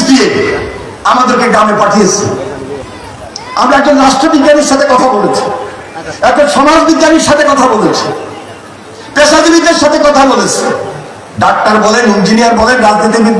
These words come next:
বলেন, উকিল মুক্তার সবাই সাথে কথা বলেছি, ছাত্রদের সাথে কথা বলেছি, যুবকদের সাথে কথা বলেছি। কথা বলে আমরা সর্বপ্রথম সাতাশ দফা নিয়ে এসেছি। এটা তারেক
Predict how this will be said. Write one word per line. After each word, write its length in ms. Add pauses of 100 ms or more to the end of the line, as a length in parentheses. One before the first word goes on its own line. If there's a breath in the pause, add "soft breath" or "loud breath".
বলেন, 200 (680)
উকিল 280
মুক্তার 340
সবাই 280
সাথে 220
কথা 240
বলেছি, 280 (840)
ছাত্রদের 520
সাথে 220
কথা 220
বলেছি, 300 (580)
যুবকদের 460
সাথে 240
কথা 240
বলেছি। 300 (420)
কথা 180 (120)
বলে 160 (120)
আমরা 220
সর্বপ্রথম 440 (100)
সাতাশ 320
দফা 200
নিয়ে 200
এসেছি। 260 (1120)
এটা 200
তারেক 220